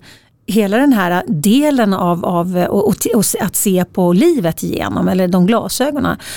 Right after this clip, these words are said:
så då blir det otroligt logiskt för mig. Och jag tycker ju om, eh, jag tycker om att lägga ihop olika delar, för att någonstans så tänker jag att alla de här delarna behövs för att få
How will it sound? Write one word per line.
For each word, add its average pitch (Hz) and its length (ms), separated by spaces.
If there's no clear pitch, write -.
så 233 260
då 220 140
blir 190 200
det 202 120
otroligt 277 680
logiskt 160 600
för - 120
mig. 170 340
Och 202 140
jag 202 80
tycker - 200
ju 233 100
om, 262 400
eh, 208 60
jag 202 260
tycker 254 180
om 254 200
att 226 120
lägga 214 200
ihop 233 320
olika 190 500
delar, 214 460
för 220 120
att 214 100
någonstans 226 540
så 196 80
tänker 185 400
jag 170 160
att 170 100
alla 185 180
de 202 100
här 185 80
delarna 175 360
behövs 202 400
för 185 100
att 170 140
få 180 400